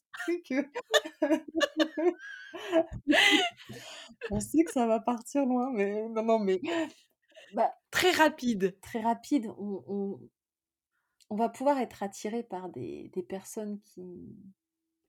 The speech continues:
Speaker 1: qui nous ressemblent mais aussi, justement, par des, des personnes qui pas q-, je vais pas dire qui nous ressemblent pas parce que je pense qu'on a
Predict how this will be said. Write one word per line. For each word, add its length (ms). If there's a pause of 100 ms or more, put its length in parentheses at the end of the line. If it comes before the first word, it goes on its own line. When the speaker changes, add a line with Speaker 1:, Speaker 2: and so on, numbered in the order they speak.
(480)
Speaker 1:
qui 120
nous 140
ressemblent 500 (1160)
mais 100
aussi, 300
justement, 420
par 220
des, 280
des 140
personnes 540
qui 260 (2500)
pas 140
q-, 180
je 80
vais 80
pas 140
dire 160
qui 160
nous 120
ressemblent 420
pas 180
parce 180
que 80
je 60
pense 180
qu'on 160
a 60